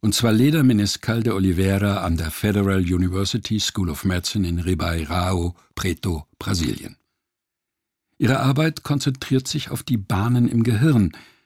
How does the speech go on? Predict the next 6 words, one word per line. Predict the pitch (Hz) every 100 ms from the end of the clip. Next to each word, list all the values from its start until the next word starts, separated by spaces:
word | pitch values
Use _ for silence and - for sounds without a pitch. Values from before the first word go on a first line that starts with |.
| -
die | 90
bei | 90
tonischer | - 120 117 113 123 -
Immobilität | 120 113 107 101 95 104 -
aktiviert | - - 104 76 -
werden. | - - -